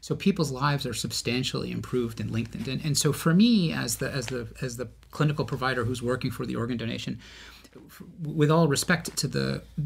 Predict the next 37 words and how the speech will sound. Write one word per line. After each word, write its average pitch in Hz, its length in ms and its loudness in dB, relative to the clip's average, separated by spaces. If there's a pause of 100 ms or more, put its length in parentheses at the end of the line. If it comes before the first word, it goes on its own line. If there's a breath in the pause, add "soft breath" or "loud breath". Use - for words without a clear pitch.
(100)
discussion 151 520 2
that 131 100 -2
we've 135 140 -4
been 143 100 0
talking 202 240 2
about, 147 180 0
I'm 208 160 8
looking 190 320 4
at 147 160 -2
these 127 280 -2
ten, 160 420 4
eleven 135 560 0
people, 127 500 0 (120 loud breath)
really 180 240 6
fifty 165 340 -2
or 120 60 0
sixty - 360 0
people, 113 460 -6 (300 loud breath)
if - 120 -6
you 139 60 -2
think 143 160 4
about 120 240 -2
each 143 260 -2
organ 131 480 2
and 123 200 -2
the 113 60 -2
ten 131 260 0
people 123 240 -2
that 113 100 -2
are 123 60 -2
waiting 127 260 0
for 139 140 -6
each 127 260 -6
one 123 140 -2
of 113 80 -4
those 113 160 -2
organs. 147 480 0